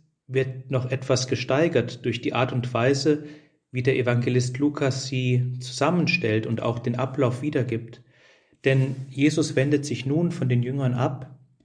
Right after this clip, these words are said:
und spricht in allgemeineren Sätzen aber dasselbe Thema gegenüber allen Versammelten an. In der neuen Übersetzung des Evangeliums heißt es nun: „Euch aber, meinen Freunden, sage ich,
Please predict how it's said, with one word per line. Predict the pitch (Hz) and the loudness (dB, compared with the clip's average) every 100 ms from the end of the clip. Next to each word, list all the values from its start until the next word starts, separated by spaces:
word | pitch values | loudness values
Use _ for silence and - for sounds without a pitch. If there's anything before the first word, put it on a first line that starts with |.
| _ _ _ | _ _ _
und | - 135 135 135 | -2 0 0 -4
spricht | - - 156 156 156 - - _ | -8 -2 0 0 -4 -12 -20 _
in | 156 143 | -2 0
allgemeineren | 127 135 123 113 151 175 151 117 | 2 4 4 2 2 2 2 2
Sätzen | 113 123 123 - 139 | 2 0 0 -6 -4
aber | 127 123 | 0 0
dasselbe | 120 - 123 139 127 120 | 0 0 2 2 0 -2
Thema | - 127 139 135 135 - - - _ | -2 -2 0 -2 -2 -6 -14 -20 _
gegenüber | 123 123 131 135 131 131 | -2 0 -2 0 0 0
allen | 135 127 123 | 0 2 0
Versammelten | 127 120 107 98 92 101 | 0 0 -2 -4 -6 -8
an. | 101 98 - _ _ _ _ _ _ _ _ _ | -8 -12 -14 _ _ _ _ _ _ _ _ _
In | 143 | 2
der | 131 | 4
neuen | 135 143 139 - - - - _ _ _ _ | 4 2 0 -4 -8 -14 -20 _ _ _ _
Übersetzung | - 127 123 143 - 160 143 139 - - - - _ _ _ _ _ _ | -4 -2 2 2 2 0 0 -2 -4 -8 -16 -20 _ _ _ _ _ _
des | 120 - - - - _ | -4 -4 -6 -10 -16 _
Evangeliums | 127 127 117 117 135 151 151 143 - - | -2 2 2 4 4 4 0 -4 -6 0
heißt | 127 127 - | 0 0 -8
es | - | -6
nun: | 139 135 135 | -2 -2 2
„Euch | 131 165 - | 2 2 -2
aber, | 156 160 160 | -2 0 0
meinen | 135 131 127 | 0 0 -2
Freunden, | - 120 127 135 131 | -4 -2 0 -2 -4
sage | 123 117 101 101 - | -4 -2 -2 -4 -8
ich, | 107 - | -10 -12